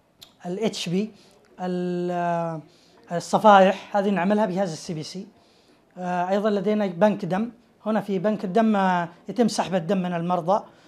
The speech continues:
ووضعه في ثلاجة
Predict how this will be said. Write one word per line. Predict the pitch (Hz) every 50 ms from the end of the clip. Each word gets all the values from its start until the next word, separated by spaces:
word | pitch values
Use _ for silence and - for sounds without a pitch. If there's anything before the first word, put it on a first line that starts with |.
| - - - -
ووضعه | 180 185 185 180 175 175 170 170 170 170 165 165 165 165 165 165 175 202 202 185 175 175 175 196 196 196 190 185
في | 190 185 175 175
ثلاجة | 170 175 196 190 190 190 190 185 165 208 214 -